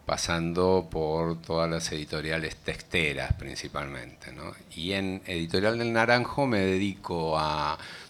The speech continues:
toda la parte de ventas e institucionales, las ventas al Estado también. Eh,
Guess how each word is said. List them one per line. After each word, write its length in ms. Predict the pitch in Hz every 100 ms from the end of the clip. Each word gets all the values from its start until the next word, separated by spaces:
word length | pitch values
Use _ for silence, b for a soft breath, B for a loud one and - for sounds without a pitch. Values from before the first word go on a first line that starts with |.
| -
toda 180 | 98 101
la 140 | 87
parte 300 | 95 95 85
de 160 | 90 87
ventas 800 | 107 117 120 117 127 127 - -
e 80 |
institucionales, 1120 | 85 82 - 85 90 - 87 80 71 71 73
las 120 | 76 73
ventas 320 | 82 82 82
al 120 | 80
Estado 460 | 76 - 85 85 82
también. 540 | 73 73 69 65 65 - B B B B B B B -
Eh, 340 | 71 69 69